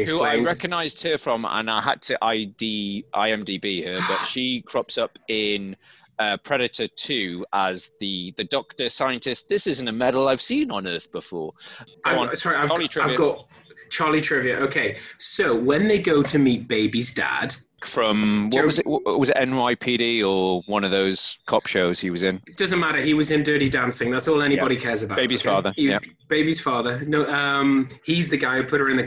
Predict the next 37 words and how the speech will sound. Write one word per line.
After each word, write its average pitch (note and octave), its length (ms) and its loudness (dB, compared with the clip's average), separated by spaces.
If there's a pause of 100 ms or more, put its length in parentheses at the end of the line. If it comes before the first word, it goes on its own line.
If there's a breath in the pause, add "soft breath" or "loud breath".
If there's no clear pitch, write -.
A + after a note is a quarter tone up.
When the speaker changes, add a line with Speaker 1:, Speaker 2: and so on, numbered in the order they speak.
Speaker 2:
corner, B2+ 180 4
even B2+ 240 2
though A#2+ 60 4
technically A#2+ 440 0
it A2 80 2
wasn't B2 300 2
a, A#2 260 0
in, B2+ 120 6
in C#3 180 4
the B2+ 100 4
corner. A#2+ 360 2 (240 loud breath)
For - 120 0
Speaker 1:
Yeah. C3+ 60 6
Speaker 2:
more C#3+ 180 6
on B2+ 120 4
that, C3 200 2
check C#3 280 -2
out B2 120 0
our, A#2 320 2
uh, A2+ 80 2
episode G#2+ 400 0
fifty. A2+ 380 -2 (540)
Yeah. E3+ 140 2
So E3+ 220 2
when F3+ 400 6
we G3 140 2
get E3+ 300 0
to D#3 100 0
meet D3 200 6
him, C3 340 2
his G#3+ 540 0
maid D3+ 720 2 (400)
is E3 540 2
the D3 240 2
clean, F3+ 400 2
is C#3+ 280 0
the D3 500 2